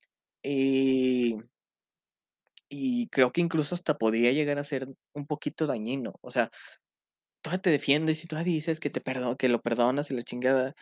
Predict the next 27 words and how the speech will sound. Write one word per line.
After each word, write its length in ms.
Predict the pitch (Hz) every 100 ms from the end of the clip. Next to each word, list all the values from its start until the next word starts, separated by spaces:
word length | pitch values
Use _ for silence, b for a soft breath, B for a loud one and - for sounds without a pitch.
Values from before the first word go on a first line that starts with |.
| B B B _
y 100 | -
hay 80 | 123
gente 280 | - 156 175
que 100 | 160
la 100 | 131
sigue 220 | 131 156
siguiendo, 460 | - 117 127 147 104
y 100 | 110
hay 60 |
gente 220 | 131 147 -
que 80 | 131
sigue 340 | 131 143 139 -
confiando 360 | 120 120 131
en 60 | 147
ella, 220 | 135 143 131
y 80 |
hay 60 | 123
gente 240 | 139 135
que 220 | 147 127 - B B
sigue 260 | - 123 139
viéndola 360 | 139 143 135
como 300 | - 104 101
alguien, 440 | 107 139 131 127 117 B B
y 80 | 117
hay 80 | 117
gente 300 | 135 131 143
que, 420 | 135 120 113